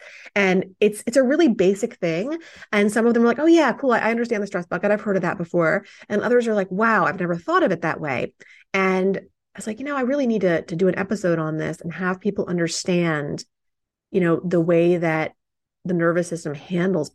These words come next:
all of these threats that it's bombarded with, the way our brain processes it." And how when we are in pain and we are experiencing these things, we need to be aware.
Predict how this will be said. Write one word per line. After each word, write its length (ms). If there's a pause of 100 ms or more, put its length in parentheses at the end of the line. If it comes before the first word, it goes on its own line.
all 340
of 80
these 260
threats 320
that 120
it's 120
bombarded 540
with, 220
the 60
way 140
our 120
brain 420
processes 560
it." 220 (460)
And 500 (560)
how 640 (100)
when 160
we 180
are 260
in 140
pain 760 (100)
and 140
we 220
are 500
experiencing 1200 (760)
these 320
things, 680 (1040)
we 200
need 300
to 60
be 220
aware. 640